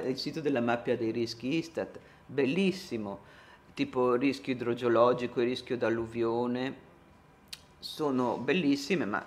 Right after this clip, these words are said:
sempre dedica-, eh, è, è sempre, sono sempre informazioni dedicate a chi si occupa di rischio idrogeologico più che di statistica socio-economica, anche se questi problemi hanno evidentemente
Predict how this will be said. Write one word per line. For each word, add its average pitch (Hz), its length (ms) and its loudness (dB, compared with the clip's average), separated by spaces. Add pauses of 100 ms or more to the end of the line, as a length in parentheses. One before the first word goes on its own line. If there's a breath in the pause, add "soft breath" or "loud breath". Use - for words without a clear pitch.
sempre 143 760 -2
dedica-, 123 600 -2
eh, 110 420 2
è, 127 200 -2
è - 120 -8
sempre, 165 600 0
sono 151 240 -4
sempre 156 360 -2
informazioni 131 680 -2
dedicate 127 600 0
a - 20 -4
chi - 180 -6
si - 200 -4
occupa 120 480 -2
di 113 120 -4
rischio 123 340 -2
idrogeologico 120 760 -2
più 131 220 -6
che 131 120 -2
di 117 140 -4
statistica 120 720 -6
socio-economica, 110 1500 -6 (1200 loud breath)
anche 139 280 2
se 127 220 -2
questi 139 260 0
problemi 135 460 0
hanno 113 300 -4 (100)
evidentemente 120 1200 -4